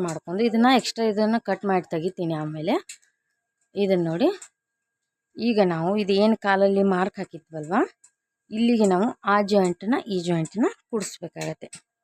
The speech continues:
ಈ ಮಾರ್ಕ್ನ ಮತ್ತೆ ಈ ಮಾರ್ಕ್,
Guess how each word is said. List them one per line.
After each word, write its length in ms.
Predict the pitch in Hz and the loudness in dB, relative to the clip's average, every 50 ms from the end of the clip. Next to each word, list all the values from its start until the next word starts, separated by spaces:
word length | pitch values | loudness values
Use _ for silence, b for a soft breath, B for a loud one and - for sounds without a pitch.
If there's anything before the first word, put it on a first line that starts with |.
| _ _ _ _ _ _ _ _ - 906 906 _ _ _ _ _ _ _ _ _ _ _ _ _ _ _ _ _ _ _ _ _ _ _ _ _ _ _ _ _ _ _ _ _ _ _ _ _ _ _ _ _ _ _ _ _ _ _ _ _ _ _ _ _ _ _ _ _ _ _ _ _ _ _ _ _ _ _ _ _ _ _ _ _ _ _ _ _ _ _ - 214 220 | _ _ _ _ _ _ _ _ -20 -20 _ _ _ _ _ _ _ _ _ _ _ _ _ _ _ _ _ _ _ _ _ _ _ _ _ _ _ _ _ _ _ _ _ _ _ _ _ _ _ _ _ _ _ _ _ _ _ _ _ _ _ _ _ _ _ _ _ _ _ _ _ _ _ _ _ _ _ _ _ _ _ _ _ _ _ _ _ _ _ _ -6 -2 0
ಈ 40 | 220 214 202 | 2 4 4
ಮಾರ್ಕ್ನ 420 | 185 180 170 165 165 - - 196 247 339 440 - - _ _ _ _ _ _ _ _ _ _ _ _ _ _ _ _ _ _ _ _ _ _ _ _ _ _ - - - - 202 | 4 4 4 0 -4 -8 -4 -2 0 0 0 -2 -8 _ _ _ _ _ _ _ _ _ _ _ _ _ _ _ _ _ _ _ _ _ _ _ _ _ _ -20 -20 -16 -14 -14
ಮತ್ತೆ 240 | 185 - - - 339 - 285 226 | -14 -14 -12 -12 -10 -8 -6 -6
ಈ 40 | 214 196 180 | -6 -6 -8
ಮಾರ್ಕ್, 220 | 165 160 - _ | -10 -12 -14 _